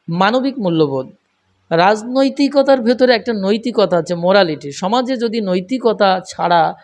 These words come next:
চলতে শুরু করে, তাহলে সমাজ কিন্তু ক্ষণভঙ্গুর হয়ে ওঠে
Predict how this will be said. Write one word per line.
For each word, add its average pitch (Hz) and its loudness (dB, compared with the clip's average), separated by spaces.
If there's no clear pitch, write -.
চলতে 233 0
শুরু 247 -2
করে, 156 -2
তাহলে 190 0
সমাজ 180 -4
কিন্তু 175 -10
ক্ষণভঙ্গুর 165 -4
হয়ে 170 2
ওঠে 202 2